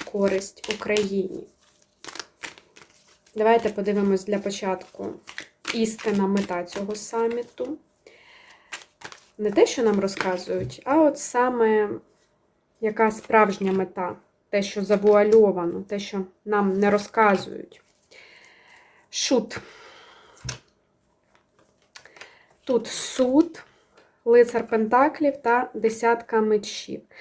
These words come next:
Істинна мета цього саміту: якщо взяти по шуту шістці пентаклів, також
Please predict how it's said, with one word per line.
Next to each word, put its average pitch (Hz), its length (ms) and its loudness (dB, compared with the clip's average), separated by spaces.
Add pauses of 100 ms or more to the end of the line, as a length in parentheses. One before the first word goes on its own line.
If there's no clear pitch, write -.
(360)
Істинна 302 500 6
мета 262 380 4
цього 226 340 0
саміту: 339 540 4
якщо 269 600 4
взяти 247 400 0
по 226 140 -8
шуту 226 380 -10
шістці 226 500 -6
пентаклів, 269 880 2 (360)
також 208 460 0